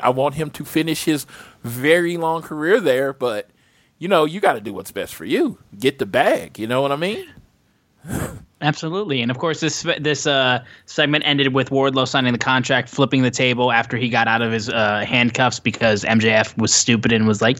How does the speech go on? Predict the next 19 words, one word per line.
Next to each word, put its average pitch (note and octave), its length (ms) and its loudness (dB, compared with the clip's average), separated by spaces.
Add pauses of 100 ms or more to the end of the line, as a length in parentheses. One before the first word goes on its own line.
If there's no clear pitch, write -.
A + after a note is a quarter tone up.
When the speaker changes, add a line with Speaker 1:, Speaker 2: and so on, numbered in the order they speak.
Speaker 2:
"Let D3 180 2
him C#3 100 2
out B2+ 80 4
of B2 60 4
the A2+ 60 0
handcuffs A2+ 480 0
to A#2+ 160 0
sign A2+ 240 0
the A2+ 60 -2
contract." G#2+ 540 0 (800)
And, A2+ 380 2
uh, G#2 440 2
he A#2 200 0
flipped D#3 260 -4
the - 60 0
table, C3+ 440 2
demolished B2 480 -2
the C3+ 80 -4
security. A#2+ 680 0